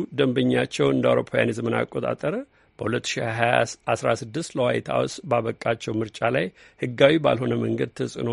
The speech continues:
ለማሳደር ሞክረዋል በሚል ከቀረቡባቸው ከሠላሳ አራቱም ክሶች ነጻ ሊባሉ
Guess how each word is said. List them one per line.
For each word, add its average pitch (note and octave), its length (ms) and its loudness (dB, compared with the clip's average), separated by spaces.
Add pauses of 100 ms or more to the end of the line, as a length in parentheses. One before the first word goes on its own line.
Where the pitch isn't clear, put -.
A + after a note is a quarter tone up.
(120)
ለማሳደር A2 640 -4
ሞክረዋል A2 560 0
በሚል G#2+ 320 -4
ከቀረቡባቸው A2+ 920 -4 (400)
ከሠላሳ A#2 440 2 (100)
አራቱም A2 500 -4
ክሶች C3 440 -6 (120)
ነጻ A#2+ 380 -2
ሊባሉ G#2+ 420 -4